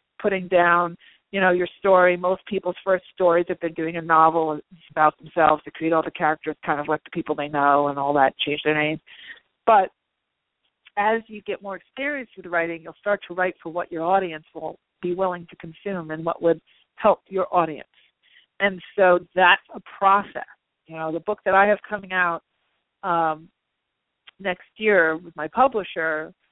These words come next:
the one that I'm in the process of finishing contracts with, that book, I've written it six times. And so I got picked up by a publisher very quickly 'cause it's very polished and re-, pretty ready to go. Probably needs one more polish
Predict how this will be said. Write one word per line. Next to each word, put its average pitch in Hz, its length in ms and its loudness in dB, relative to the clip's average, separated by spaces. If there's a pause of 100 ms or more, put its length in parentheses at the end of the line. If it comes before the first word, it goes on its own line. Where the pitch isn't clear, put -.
(320)
the 165 60 -16
one 175 120 -6
that 175 100 -8
I'm 160 100 -12
in 185 140 -20
the - 340 -20
process 165 380 -2
of - 120 -20
finishing 175 440 -8
contracts 226 520 0
with, 160 200 0 (500)
that 208 260 4
book, 285 220 0
I've 233 240 -2
written 214 240 -4
it 175 140 -10 (500)
six 190 180 -14 (100)
times. 233 320 -6 (800)
And 196 220 -2
so 180 200 4
I 165 80 2
got 165 160 -6 (100)
picked - 200 -8
up 185 120 -4
by 170 100 2
a 170 40 -2
publisher 175 420 -6
very 165 180 -2
quickly 233 380 -4
'cause 180 180 -10
it's 160 180 -8
very 160 200 2
polished 175 720 2
and 170 240 -14
re-, 185 60 -8 (120)
pretty 240 200 -2
ready 180 280 2
to 156 80 -8
go. 175 400 2 (160)
Probably 180 220 -2
needs 160 180 -16
one 180 160 -6
more 202 120 -2
polish 175 340 0